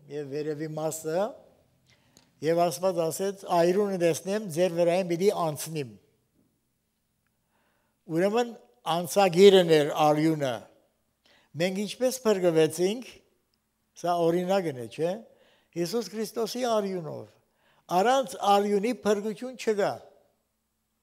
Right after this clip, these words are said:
Ոչ փրկություն, ոչ հաշտություն, ոչ մերելների հարություն, ոչ Աստծո հետ, ը, հա, բարեկամություն չկա առանց արյունի։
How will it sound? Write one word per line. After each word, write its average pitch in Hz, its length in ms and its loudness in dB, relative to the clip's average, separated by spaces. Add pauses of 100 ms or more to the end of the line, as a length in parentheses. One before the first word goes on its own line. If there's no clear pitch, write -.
(920)
Ոչ 214 220 4
փրկություն, 180 840 0
ոչ 202 180 0
հաշտություն, 175 760 -4
ոչ 208 180 -4
մերելների 190 600 -2
հարություն, 175 640 -4 (400)
ոչ 208 300 2
Աստծո 214 380 0
հետ, 208 260 -4
ը, 180 220 -4 (100)
հա, 170 180 -4 (420)
բարեկամություն 175 1120 2 (600)
չկա 190 380 0 (100)
առանց 175 380 -2
արյունի։ 131 500 -6